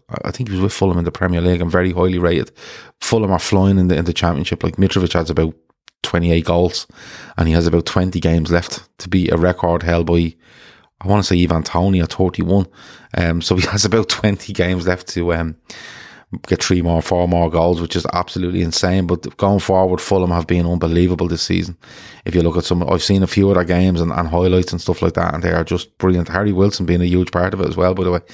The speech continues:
So, um, Fabio Carvalho, apparently, um, Barry Hunter's been watching him on behalf of Liverpool,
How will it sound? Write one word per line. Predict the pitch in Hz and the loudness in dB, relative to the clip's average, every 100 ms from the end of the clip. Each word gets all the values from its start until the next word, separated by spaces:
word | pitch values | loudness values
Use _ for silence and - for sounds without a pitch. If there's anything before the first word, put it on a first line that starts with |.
| - - - - | -18 -18 -16 -2
So, | 95 85 | 0 2
um, | 87 87 85 - _ | 2 2 0 -6 _
Fabio | - 110 107 98 | -4 0 0 0
Carvalho, | 101 90 95 95 92 - | 0 0 2 2 0 -2
apparently, | - - 95 107 101 - _ _ _ _ _ _ _ - - | -8 -4 -2 -2 -4 -6 _ _ _ _ _ _ _ -12 -2
um, | 95 85 85 80 | 0 2 2 0
Barry | 85 90 | 0 0
Hunter's | 82 85 82 | 0 -2 -2
been | 90 85 85 | 0 0 2
watching | 85 - 90 | 0 0 -4
him | |
on | 85 87 | -2 -2
behalf | 80 78 82 - | 0 -2 -4 -4
of | 87 | 0
Liverpool, | 92 92 92 90 | 0 2 2 0